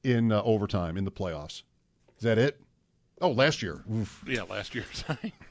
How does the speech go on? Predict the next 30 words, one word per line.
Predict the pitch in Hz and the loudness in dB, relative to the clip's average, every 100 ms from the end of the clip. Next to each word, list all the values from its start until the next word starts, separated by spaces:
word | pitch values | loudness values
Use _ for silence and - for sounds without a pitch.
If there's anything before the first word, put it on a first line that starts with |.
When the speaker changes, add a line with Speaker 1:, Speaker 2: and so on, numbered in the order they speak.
| _ - - _ _ - | _ -20 -20 _ _ -2
Speaker 1:
How | |
many? | 156 147 - - - | 4 4 2 -10 4
See, | 202 | 6
this | 214 | 6
is | 208 | 4
good | 165 262 | 6 6
for | 175 | 6
hockey. | 170 185 185 170 | 4 4 4 2
I'm | |
glad | 147 165 151 | 4 4 4
you | |
mentioned | 190 202 117 | 2 2 0
this, | 101 | 0
'cause | 135 | 0
for | 135 120 | 0 4
hockey, | 165 175 147 | 4 4 4
I | 127 | 4
would | 127 | 4
do | 175 | 4
it. | 110 | 4
How | 143 | 4
many | 156 | 4
regulation | 107 151 160 165 175 180 135 | 6 4 6 6 6 4 0
losses | 98 95 92 92 | 0 0 -2 -6
do | 87 101 | -2 0
they | 98 | 2
have | 95 85 90 | 2 2 -2
in | |
the | 92 | -2
last | 95 92 98 - | 0 0 -2 -12